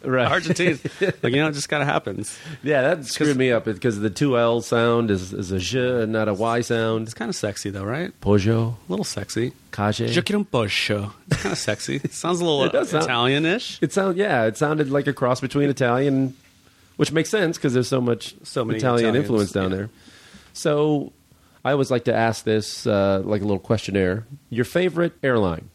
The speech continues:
Speaker 2: You know that, I mean, in price-wise?
Speaker 1: No, it's like, experience the whole deal of fly-, like
Speaker 2: Yeah.
Speaker 1: you say, "Oh, I love f-, to fly them."
Speaker 2: You know, I flew Air New Zealand
Speaker 1: Mm-hmm.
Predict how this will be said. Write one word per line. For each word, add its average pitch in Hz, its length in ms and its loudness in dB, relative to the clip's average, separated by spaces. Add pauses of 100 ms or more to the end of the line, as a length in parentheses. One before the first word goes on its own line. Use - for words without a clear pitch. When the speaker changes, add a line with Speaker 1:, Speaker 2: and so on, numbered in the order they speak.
(140)
Speaker 2:
You 143 80 0
know 143 180 2
that, 143 240 0
I 139 80 -8
mean, 131 140 2
in 110 260 -4 (320)
price-wise? 180 960 0
Speaker 1:
No, 202 200 0
it's 175 180 0
like, 175 180 0
experience 185 600 0
the 151 140 2
whole 151 280 2
deal 135 360 2
of 113 100 -2
fly-, 120 180 0
like 110 440 0
Speaker 2:
Yeah. 107 80 -4
Speaker 1:
you 110 40 -2
say, 117 140 0
"Oh, 170 100 -2
I 156 120 2
love 123 260 0 (120)
f-, 101 200 -14
to 104 80 -10
fly 98 260 2
them." 78 300 -8 (100)
Speaker 2:
You 127 80 0
know, 135 120 2
I 127 80 0
flew 180 260 0
Air 143 200 2
New 135 220 2
Zealand 104 640 0 (160)
Speaker 1:
Mm-hmm. 110 300 -2